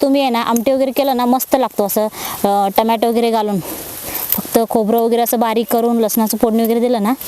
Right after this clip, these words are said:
खायला मस्तच भाताबरोबर वगैरे.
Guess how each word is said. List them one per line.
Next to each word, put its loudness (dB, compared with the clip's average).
खायला 0
मस्तच -2
भाताबरोबर 2
वगैरे. 0